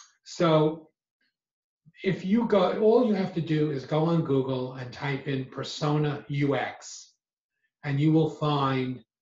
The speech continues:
hundreds of different personas that you can look at. Some of them are very beautiful. Some of them are very long. I didn't know how to do it here, but I've got one that I developed that's, I think,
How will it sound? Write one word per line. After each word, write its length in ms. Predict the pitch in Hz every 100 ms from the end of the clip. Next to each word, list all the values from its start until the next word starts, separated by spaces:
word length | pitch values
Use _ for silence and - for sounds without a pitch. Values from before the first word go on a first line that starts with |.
| _ _
hundreds 840 | - - 185 190 156 139 127 -
of 260 | 160 139 -
different 400 | 151 156 143 -
personas 640 | 139 - 143 135 127 127
that 240 | - - 151
you 100 | 131
can 160 | 131
look 200 | 127 123
at. 120 | 127 -
Some 160 | 175
of 140 | 202 151
them 160 | 160
are 140 | 131 127
very 240 | 135 131
beautiful. 680 | 127 120 117 - 127 123 131 _ _ _ _
Some 240 | - 165 165
of 120 | 143
them 140 | 147
are 100 | 143
very 280 | 127 127 127
long. 600 | 120 139 143 143 143 135 - _ _ -
I 60 |
didn't 180 | 151 175
know 100 | 180
how 140 | 160 160
to 160 | 143
do 200 | 147 147
it 100 | 143
here, 260 | - 139 131
but 80 | 127
I've 200 | 123 -
got 280 | 135 147 143
one 300 | 147 151 143
that 140 | 135
I 120 | 131
developed 480 | 127 135 131 127 - 135
that's, 220 | - -
I 60 |
think, 200 | - 135